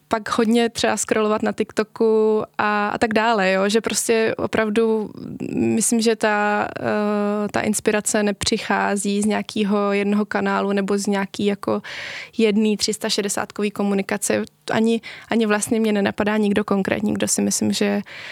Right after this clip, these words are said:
by byl fakt na tom piedestalu toho, že jsou, že jsou jako v tomhle oboru, eh, number one. A co se týče nějakého dream caseu, eh, já myslím, že snad,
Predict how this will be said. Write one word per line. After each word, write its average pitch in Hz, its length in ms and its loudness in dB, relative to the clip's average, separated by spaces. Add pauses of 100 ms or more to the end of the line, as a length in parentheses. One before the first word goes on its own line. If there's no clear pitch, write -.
(200)
by 214 140 4
byl 202 540 2
fakt - 200 -4
na 208 100 2
tom 220 180 0
piedestalu 202 640 0
toho, 208 300 -2
že 202 140 -2
jsou, 196 580 0
že 202 120 -2
jsou 208 180 0
jako 202 380 -2
v - 100 -12
tomhle 208 220 0
oboru, 196 440 0 (640)
eh, 202 280 2
number 202 320 2
one. 214 400 2 (1300)
A 208 800 0
co - 180 0
se - 140 0 (100)
týče - 380 -2
nějakého 226 440 0
dream 208 300 2 (120)
caseu, 220 480 0 (840)
eh, 214 40 0 (580)
já 226 140 4
myslím, 233 300 4
že 269 240 2 (160)
snad, 233 460 2